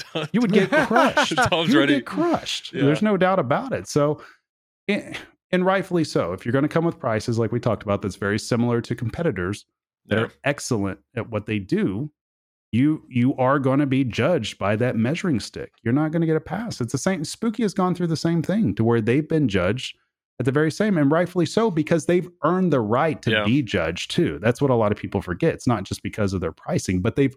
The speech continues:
Speaker 2: earned the right to be judged 'cause Spooky's put in the time and they put out a cou-, you know, a few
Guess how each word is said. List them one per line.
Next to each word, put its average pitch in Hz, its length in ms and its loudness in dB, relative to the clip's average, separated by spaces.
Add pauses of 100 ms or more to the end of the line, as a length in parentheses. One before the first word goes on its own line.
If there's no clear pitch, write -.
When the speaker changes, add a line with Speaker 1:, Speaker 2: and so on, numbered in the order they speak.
Speaker 2:
earned 127 240 4
the 107 60 2
right 92 440 0
to - 480 -16
be 101 120 0
judged 85 400 -2
'cause 95 140 -4
Spooky's 107 360 -2
put 113 160 0
in 101 100 2
the 90 80 -2
time 117 360 0
and 127 140 2
they 180 100 2
put 208 220 -4
out 240 340 0 (420)
a 113 100 2
cou-, - 360 -2
you 156 120 4
know, 113 140 2
a 104 120 2
few 143 460 2